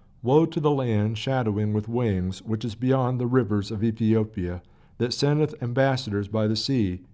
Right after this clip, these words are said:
even in vessels of bulrushes upon the waters, saying, "Go, ye swift messengers, to a nation scattered and peeled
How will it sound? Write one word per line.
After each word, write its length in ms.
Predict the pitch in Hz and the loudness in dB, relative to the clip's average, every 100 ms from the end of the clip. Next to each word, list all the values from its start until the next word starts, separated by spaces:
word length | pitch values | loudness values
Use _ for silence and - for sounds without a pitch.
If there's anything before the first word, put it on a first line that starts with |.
| - | -2
even 300 | 131 139 139 | 2 2 0
in 120 | 123 | -2
vessels 520 | 110 135 131 147 135 | -2 -4 -2 -4 -4
of 240 | - 113 113 | -4 -2 2
bulrushes 680 | 147 110 101 95 110 104 | 2 2 -2 -4 -6 -6
upon 380 | 110 107 135 113 | -8 -2 -2 -2
the 80 | 110 | -2
waters, 480 | 127 117 98 98 - | -2 -2 -2 -4 -2
saying, 480 | 131 107 95 95 - - - - | 0 0 -2 -6 -12 -20 -16 -2
"Go, 260 | 120 160 127 | 2 4 4
ye 200 | 117 117 | 2 0
swift 340 | - 139 135 | -2 -2 -2
messengers, 680 | 135 139 135 107 95 95 95 - | -2 -2 -2 -4 -4 -4 -6 -6
to 140 | 123 | -4
a 40 | 120 | -2
nation 480 | 131 143 113 104 | 0 -2 -4 -6
scattered 560 | 104 - 143 120 98 90 120 | -6 -6 -2 0 -2 -4 -4
and 220 | 110 107 | -6 -2
peeled 440 | 131 110 90 90 | 0 0 -2 -6